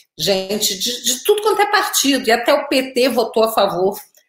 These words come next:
na, na C C J. Eu fiz um trabalho de convencimento, de conversa,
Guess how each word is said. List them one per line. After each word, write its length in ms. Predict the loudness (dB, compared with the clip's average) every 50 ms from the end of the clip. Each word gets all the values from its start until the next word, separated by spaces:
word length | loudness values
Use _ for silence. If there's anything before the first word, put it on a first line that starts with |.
| _ _ _
na, 640 | -4 -2 0 2 2 2 2 0 0 -2 -2 -4 -2 -2
na 120 | -2 -2
C 160 | -2 -4 -4
C 160 | -2 -2 -2
J. 400 | 0 2 2 2 2 -2 -4 -8
Eu 60 | -10 -8
fiz 200 | -6 -6 -6 -4
um 140 | -4 -4
trabalho 720 | -2 0 0 0 2 2 2 2 2 2 2 0 -2 -4 -8 -20 -20 -20 -20 -20 -20 _ _ _
de 340 | -10 -8 -6 -6 -6 -6 -6
convencimento, 880 | -6 -6 -6 -4 -4 -4 -2 -2 -2 0 0 0 0 0 0 0 -2 -2
de 120 | -2 -2
conversa, 960 | -2 -2 -4 0 2 4 4 6 6 4 4 2 2 0 0 2 2 2 0